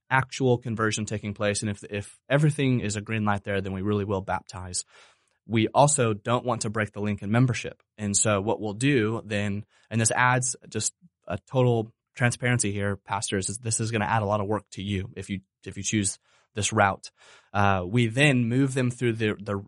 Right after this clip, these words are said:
the process that a normal member would go through. But because of the sensitivity of their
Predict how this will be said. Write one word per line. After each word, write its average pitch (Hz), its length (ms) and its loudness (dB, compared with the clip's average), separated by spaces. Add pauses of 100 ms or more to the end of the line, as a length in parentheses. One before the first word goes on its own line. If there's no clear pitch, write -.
the 107 100 -10
process 139 460 0
that 107 100 -2
a 98 60 0
normal 113 640 2
member 123 380 0
would 101 180 -6
go 143 160 2
through. 95 400 -4 (400)
But 113 140 -2
because 156 440 0
of 123 300 0 (240)
the 110 120 -4
sensitivity 120 580 2
of 107 100 -4
their 98 180 -2